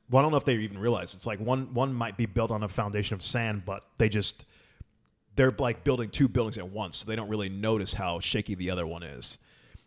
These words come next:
It's like you can't really, you can't, I guess you can build two buildings, but to me, it's almost like that's a waste of energy. Like, why would you? And, and the thing is, it's like, that's not, that's not really li-,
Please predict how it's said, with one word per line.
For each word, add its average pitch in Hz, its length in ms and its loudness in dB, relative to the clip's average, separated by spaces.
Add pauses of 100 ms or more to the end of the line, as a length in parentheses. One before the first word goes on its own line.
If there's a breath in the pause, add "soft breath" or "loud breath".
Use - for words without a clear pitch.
It's - 120 -4
like 127 160 -2
you 131 60 0
can't - 240 0
really, 131 300 6 (340)
you 120 120 4
can't, - 360 0 (440)
I 135 80 -2
guess 190 200 4
you 196 60 -2
can 160 100 4
build 135 280 8
two 135 120 8
buildings, 123 320 6
but - 180 0
to - 80 2
me, 131 140 2
it's 127 160 0
almost 117 300 -2
like 101 320 -2 (760 loud breath)
that's - 220 0
a 131 40 10
waste 120 320 4
of 104 120 -6
energy. 95 420 -4
Like, 85 220 -10
why 101 360 2
would 117 240 4
you? 98 440 2 (600 loud breath)
And, 135 180 -2
and 131 100 0
the 120 40 4
thing 160 140 4
is, 139 80 0
it's 123 160 -4
like, 143 240 -6
that's 127 180 -4
not, 143 100 0
that's 139 140 -4
not 117 220 -4
really 120 320 4
li-, 120 220 2